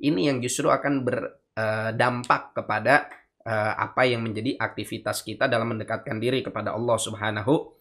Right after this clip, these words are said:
wa Ta'ala. Ada satu hadis dari Sayyidina Abu Hurairah radhiyallahu ta'ala anhu wa ardah. Ya.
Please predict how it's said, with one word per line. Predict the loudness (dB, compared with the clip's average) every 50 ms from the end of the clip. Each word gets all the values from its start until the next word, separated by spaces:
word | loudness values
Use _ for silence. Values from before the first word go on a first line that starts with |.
| -20 -20 -20 -20 _ -4
wa | 2 4 4 6
Ta'ala. | 6 8 10 10 10 12 10 8 6 2 -6 -14 _ _ _ _ _ -10 -10 -10 -12 _ _ _ _ _ _ _ _ _
Ada | 4 4 4 6
satu | 6 4 4 4 4
hadis | 2 2 4 4 2 2 2 0
dari | -2 0 0
Sayyidina | 0 -2 0 0 0 0 0 -2
Abu | -2 -2 -2 0
Hurairah | 2 4 4 6 6 4
radhiyallahu | 2 2 0 0 0 -2 0 0 0 0 0 0 -2
ta'ala | -2 -2 0 0 0 0
anhu | 0 0 0 0 -2 -2 -2
wa | -2
ardah. | -2 -2 4 6 6 6 6 4 -4 -16 _ _ _ _ _ _ _ _ _ _ _ _ _ _ -20 -14 -6
Ya. | -2 0 0 0 -2